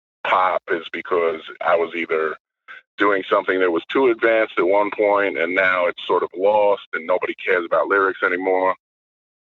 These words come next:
So it's just, you know, I still do my thing, but, you know, how, how people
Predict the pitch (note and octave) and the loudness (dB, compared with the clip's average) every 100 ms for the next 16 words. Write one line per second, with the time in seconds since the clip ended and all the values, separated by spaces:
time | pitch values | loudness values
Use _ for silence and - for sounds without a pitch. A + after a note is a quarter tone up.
0 | _ _ - E2+ D#2+ F2+ - F2 D2 - | _ _ -2 2 2 0 -2 -2 -2 -6
1 | - G2 D2 C2+ - D#3 - D3 A#2+ A#2 | -10 -4 -2 -2 0 -2 0 0 2 2
2 | G#2+ A#2+ A#2 - B2 B2 A#2+ G#2 F#2+ F2+ | 2 2 2 0 0 2 -2 0 2 2
3 | - - G#2 F2+ E2 E2+ _ - A2 G2 | -2 -4 -2 0 -2 -4 _ -2 0 2
4 | F#2 - A2 G2 F#2 - G#2+ G2 F2+ F2+ | 0 0 0 0 -2 -6 -2 0 2 0